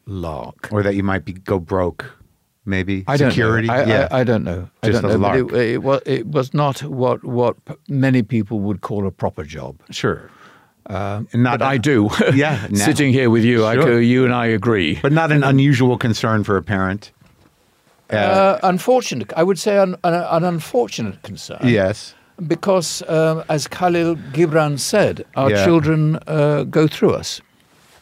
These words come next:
Speaker 2: And what about your mom? Did she get to see the work?
Speaker 1: Yes. Yes, she did.
Speaker 2: Okay. Um, so coming back around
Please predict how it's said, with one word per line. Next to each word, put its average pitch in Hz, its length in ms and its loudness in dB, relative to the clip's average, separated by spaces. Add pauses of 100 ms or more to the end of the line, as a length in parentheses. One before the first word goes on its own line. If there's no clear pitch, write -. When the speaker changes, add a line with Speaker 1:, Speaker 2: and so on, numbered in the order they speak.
(360)
Speaker 2:
And 127 100 0
what 127 120 2
about 127 140 2
your 107 80 0
mom? 107 420 0 (1600)
Did 92 120 -4
she 104 200 -2
get 101 140 0
to 101 120 -2
see 104 280 -2
the 98 100 -2
work? 101 480 -4 (920)
Speaker 1:
Yes. 180 500 2 (180)
Yes, 127 240 -2
she 113 160 -4
did. 98 260 -6 (2750)
Speaker 2:
Okay. 110 340 -2 (520)
Um, 120 440 2 (240)
so 143 480 2 (1700)
coming 139 280 2
back 135 260 0
around 110 960 -2